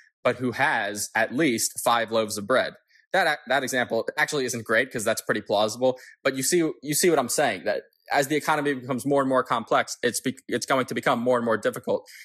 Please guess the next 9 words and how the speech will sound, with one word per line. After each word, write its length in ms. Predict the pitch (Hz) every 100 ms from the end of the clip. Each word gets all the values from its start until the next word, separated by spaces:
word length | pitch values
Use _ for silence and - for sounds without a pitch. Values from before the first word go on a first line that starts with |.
| - _ -
to 120 | 120
solve 380 | - 139 139 113
this 140 | 113
double 260 | - 113 120
coincidence, 520 | 123 110 107 107 - - 107
double 200 | 139 139
coincidence 520 | - 131 123 120 113
of 120 | 107 117
wants 460 | 123 113 - -